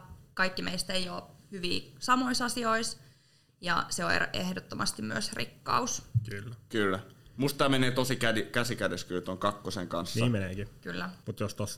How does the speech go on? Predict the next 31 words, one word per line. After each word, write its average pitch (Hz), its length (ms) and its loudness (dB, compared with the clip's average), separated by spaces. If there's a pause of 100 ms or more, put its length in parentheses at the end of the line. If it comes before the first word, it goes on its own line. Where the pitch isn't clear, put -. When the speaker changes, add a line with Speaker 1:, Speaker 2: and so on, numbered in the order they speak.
Speaker 2:
tossa 117 240 0
varmaankin 104 420 -2
voi 101 100 -2
ottaa - 200 -8
niinku 101 240 -6 (360)
yleensä, 104 420 -2
et - 220 -6 (240)
ketkä 113 200 0
puhuu 107 180 4
englantia 110 420 4
hyvin, 104 220 4
ketkä 107 200 0
puhuu 110 200 6
ruotsia 107 380 0
hyvin, 107 180 0
suomea 107 400 2
hyvin, 107 280 4
ne - 60 -6 (380)
on 123 40 6
Speaker 3:
Niin. 117 80 6
Speaker 2:
konkretisoitu 104 540 2
ehkä - 120 0
siinä, 104 300 2
niin 95 140 -2
et 95 100 -4
sit - 120 -2
otetaan 98 340 -2 (200)
sellaisiin 110 320 4
toimeksiantoon, 101 680 0
missä 104 240 -2
saa 98 260 -2